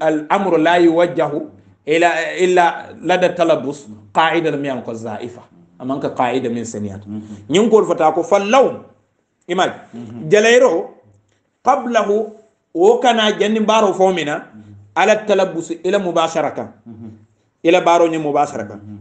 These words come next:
Do bi je jalero kana bil kaf imaj. Ile fam muto imam mubashara kan. Anta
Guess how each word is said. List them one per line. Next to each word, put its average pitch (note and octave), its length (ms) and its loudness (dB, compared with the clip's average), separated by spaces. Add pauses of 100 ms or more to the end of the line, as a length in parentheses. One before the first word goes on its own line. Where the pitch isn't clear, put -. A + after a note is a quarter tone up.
Do F3 140 6
bi A#3+ 80 -2
je G#3 180 4
jalero F#3 400 4
kana E3 360 0 (280)
bil A3 260 0
kaf F3 240 -6
imaj. D#3+ 280 -6 (460)
Ile C4 280 4
fam C#4 320 2
muto G#3+ 560 2
imam B3+ 240 -4
mubashara G3 480 0
kan. - 160 -20 (840)
Anta G#3+ 300 4